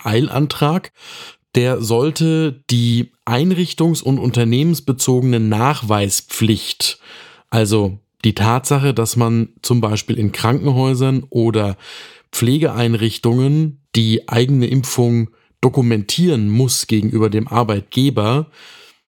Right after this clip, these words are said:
Dieser Eilantrag, der sollte das also außer Kraft setzen. Und das Bundesverfassungsgericht hat aber jetzt bereits bestätigt, dass eine solche einrichtungsbezogene Impfpflicht verfassungsrechtlich erlaubt ist. Also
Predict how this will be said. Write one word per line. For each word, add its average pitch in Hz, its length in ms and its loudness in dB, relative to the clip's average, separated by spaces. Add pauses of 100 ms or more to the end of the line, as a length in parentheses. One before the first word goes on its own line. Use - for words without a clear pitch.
(120)
Dieser 147 260 2
Eilantrag, 127 540 0
der 123 100 2
sollte 110 260 0
das 127 300 -2
also 123 240 0
außer 107 260 -2
Kraft - 320 -4
setzen. 190 520 0 (100)
Und 127 380 -2
das 120 260 -2
Bundesverfassungsgericht 131 1160 -2
hat 123 180 -2
aber 120 420 -2
jetzt - 260 -14
bereits 107 420 0
bestätigt, 135 760 -2 (400)
dass 123 280 -2
eine 113 320 0
solche 110 420 -2
einrichtungsbezogene 110 1160 -2
Impfpflicht - 920 -4 (260)
verfassungsrechtlich 107 1120 -4
erlaubt 127 480 -2
ist. - 360 -12
Also 107 240 0